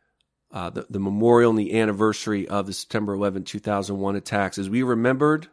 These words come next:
those attacks this week, the deadliest act of terrorism ever on our soil,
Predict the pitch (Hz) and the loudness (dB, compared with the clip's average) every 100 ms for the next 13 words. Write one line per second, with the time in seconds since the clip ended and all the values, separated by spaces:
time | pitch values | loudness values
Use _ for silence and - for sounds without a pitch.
0 | _ _ - 117 107 - 117 117 - - | _ _ -2 -2 -2 -4 -2 0 -4 -8
1 | 123 110 110 110 _ _ _ _ _ _ | -8 -4 -4 -4 _ _ _ _ _ _
2 | _ _ _ 95 104 123 147 143 143 - | _ _ _ -2 4 6 6 4 2 -2
3 | 104 127 - - 147 139 120 101 98 - | 0 0 -2 -6 0 2 2 0 -4 2
4 | 123 110 113 104 98 95 - 135 107 90 | 2 4 0 0 -2 -4 -2 0 2 0
5 | 85 | -6